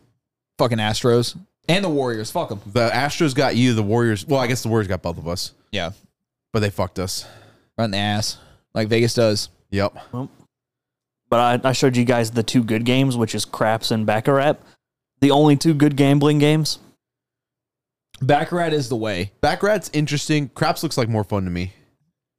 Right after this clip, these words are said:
Speaker 1: It is a lot
Speaker 2: I'd
Speaker 1: of
Speaker 2: get
Speaker 1: fun.
Speaker 2: down on craps.
Speaker 1: I wanna get where all, all of us are on a table, but it's just us.
Speaker 3: See, I
Speaker 2: Craps
Speaker 3: don't
Speaker 2: or Baccarat or anything?
Speaker 1: Craps.
Speaker 3: I don't
Speaker 2: Craps, that'd be
Speaker 3: understand
Speaker 2: fun.
Speaker 3: how you guys don't like Baccarat. Baccarat is top deck the
Speaker 1: Oh, I
Speaker 3: game.
Speaker 1: love Baccarat.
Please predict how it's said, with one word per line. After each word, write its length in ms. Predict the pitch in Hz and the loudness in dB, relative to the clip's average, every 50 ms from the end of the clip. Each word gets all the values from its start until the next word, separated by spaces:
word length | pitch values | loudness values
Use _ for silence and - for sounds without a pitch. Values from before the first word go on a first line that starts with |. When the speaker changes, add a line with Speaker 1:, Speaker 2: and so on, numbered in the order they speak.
| _ _ | _ _
Speaker 1:
It 80 | - 151 | 0 0
is 100 | 139 120 | 2 2
a 20 | 127 | 2
lot 60 | 123 | 2
Speaker 2:
I'd 20 | 135 | 2
Speaker 1:
of 60 | 156 | 2
Speaker 2:
get 60 | 151 170 | 0 0
Speaker 1:
fun. 40 | 110 | 0
Speaker 2:
down 160 | - - 113 | 0 0 0
on 80 | 101 95 | 0 -2
craps. 340 | - 107 92 82 - - | -2 -2 -2 -2 -4 -4
Speaker 1:
I 100 | - 143 151 | -2 0 0
wanna 240 | 160 190 214 220 202 | 0 0 -2 -2 -2
get 240 | 180 208 220 226 | -2 -2 -2 -2
where 220 | 180 180 175 170 170 | -2 -2 -2 -2 -4
all, 520 | - - 143 151 165 175 180 180 170 - - - | -2 -2 -2 -2 0 0 -2 -2 -4 -8 -6 -2
all 320 | 131 139 147 156 156 156 | 0 2 2 2 2 0
of 80 | 156 165 | 0 -2
us 160 | 175 170 - | -4 -4 -4
are 60 | 170 151 | -4 -4
on 100 | 135 117 | -4 -4
a 40 | |
table, 400 | 107 - - 139 123 131 139 147 | -4 -4 -4 -2 -2 -2 -2 0
but 120 | 135 135 123 | 2 2 2
it's 140 | 110 - - | 2 0 -2
just 220 | - 123 117 - 113 | -2 -2 0 0 0
us. 360 | 95 82 80 101 - - - _ _ _ _ _ _ _ _ _ _ _ - | -2 -2 -2 -6 -8 -10 -12 _ _ _ _ _ _ _ _ _ _ _ -10
Speaker 3:
See, 120 | - 208 165 | -6 -4 -2
I 40 | 151 | 0
Speaker 2:
Craps 240 | - 175 202 233 | 0 2 0 0
Speaker 3:
don't 100 | 196 127 | 0 -2
Speaker 2:
or 20 | 101 | -2
Baccarat 460 | 90 107 107 110 - 98 90 80 - - - _ _ _ _ _ _ | -2 -2 -4 -4 -4 -4 -4 -4 -4 -8 -12 _ _ _ _ _ _
or 100 | - 120 | -2 0
anything? 340 | 120 113 104 87 87 85 95 - _ _ _ _ _ _ _ _ _ _ | 0 0 -2 -4 -6 -8 -8 -10 _ _ _ _ _ _ _ _ _ _
Speaker 1:
Craps. 380 | - - 131 107 - - - - _ _ _ _ _ _ _ _ - | 0 0 0 0 -2 -8 -16 -20 _ _ _ _ _ _ _ _ -4
Speaker 3:
I 60 | - | -2
don't 80 | 113 - | -2 0
Speaker 2:
Craps, 100 | 220 214 | 0 0
that'd 80 | 185 151 | 0 0
be 60 | 143 | 0
Speaker 3:
understand 420 | 117 101 - 151 139 135 131 127 | 0 -2 -2 -2 -2 -2 -2 -2
Speaker 2:
fun. 60 | 127 | -2
Speaker 3:
how 60 | 123 131 | -4 -2
you 60 | 127 | -2
guys 200 | 120 127 120 117 | -2 0 0 0
don't 140 | 113 135 131 | 2 2 2
like 180 | 123 113 110 104 | 2 0 0 0
Baccarat. 420 | 117 113 117 117 - 107 98 98 | 0 0 0 0 0 0 0 0
Baccarat 440 | 98 113 139 170 185 - 214 202 160 | 0 0 0 2 2 2 2 2 2
is 140 | 143 139 - | 0 -4 -6
top 320 | - - - 147 131 - | -6 -4 -4 -4 -2 0
deck 200 | 131 143 131 - - | 0 0 0 0 -2
the 80 | - - | 0 2
Speaker 1:
Oh, 80 | 165 165 | 4 4
I 100 | 160 - | 4 4
Speaker 3:
game. 60 | 220 208 | 2 0
Speaker 1:
love 120 | 226 226 | -2 -2
Baccarat. 440 | 175 160 139 123 - 123 110 104 98 | -2 -4 -4 -4 -4 -6 -6 -6 -8